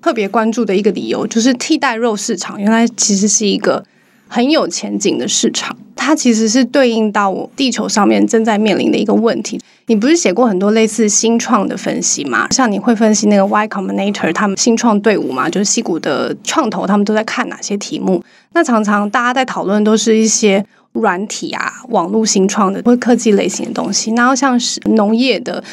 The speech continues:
或是水资源、环境管理的，其实常常都是被落在后面的。就是说大家都知道这些东西很重要，但是它好像不是一个那么性感，让人家会特别注意到的。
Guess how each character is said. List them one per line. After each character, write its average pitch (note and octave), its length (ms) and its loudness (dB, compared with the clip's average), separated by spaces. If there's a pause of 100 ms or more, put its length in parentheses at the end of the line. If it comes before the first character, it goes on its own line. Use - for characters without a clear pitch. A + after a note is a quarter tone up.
(140)
或 B3+ 100 2
是 A#3+ 140 4
水 - 220 0
资 G#3+ 260 0
源、 F3 180 4
环 G#3+ 160 0
境 G#3+ 200 2
管 G3+ 200 0
理 G#3+ 120 -4
的， C4+ 80 0
其 D4 160 2
实 F4 220 2
常 A3+ 220 2
常 G#3+ 240 4
都 A3 140 4
是 A#3 200 2
被 G#3 320 -2
落 C4+ 220 2
在 G3+ 160 -2
后 G3 220 -2
面 F3+ 260 -4
的。 F3 140 -6
就 C4 140 2
是 C4+ 60 4
说 C4+ 200 2
大 G#3+ 260 -4
家 G#3+ 60 0
都 A#3 100 0
知 A3+ 80 -2
道 G#3 120 0
这 G#3 80 0
些 G3+ 60 2
东 G3+ 140 0
西 G#3+ 80 0
很 G#3 160 -2
重 - 220 0
要， D#3 180 -2 (440)
但 C#4 180 0
是 B3 200 -2
它 B3 260 -4
好 - 120 -8
像 G#3 160 -8
不 G3+ 120 -8
是 G3 120 -4
一 F#3 60 0
个 E3+ 120 -2
那 F3+ 100 2
么 F3 120 4
性 - 360 -2
感， - 200 -6
让 F#3 200 -6
人 E3 120 -6
家 F3 120 -4
会 G3+ 140 -4
特 G#3+ 120 -10
别 - 120 -6
注 - 220 -2
意 G#2+ 200 -6
到 - 200 -6
的。 - 80 -20